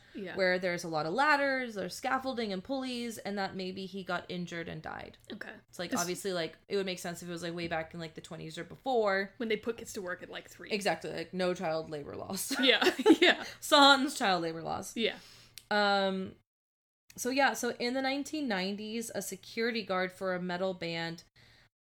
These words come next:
Speaker 2: uh, that was performing at the Phoenix, uh, got down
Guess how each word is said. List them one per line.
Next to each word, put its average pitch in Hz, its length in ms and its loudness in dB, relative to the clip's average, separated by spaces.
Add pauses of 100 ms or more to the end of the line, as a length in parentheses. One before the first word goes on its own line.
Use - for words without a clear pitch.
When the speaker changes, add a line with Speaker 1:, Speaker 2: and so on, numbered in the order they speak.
(140)
Speaker 2:
uh, 180 220 -2
that 180 140 -2
was 185 140 0
performing 190 540 -4
at 180 160 -8
the 180 60 -8
Phoenix, 175 840 -8
uh, 165 320 -6 (240)
got - 260 -4
down 180 320 -4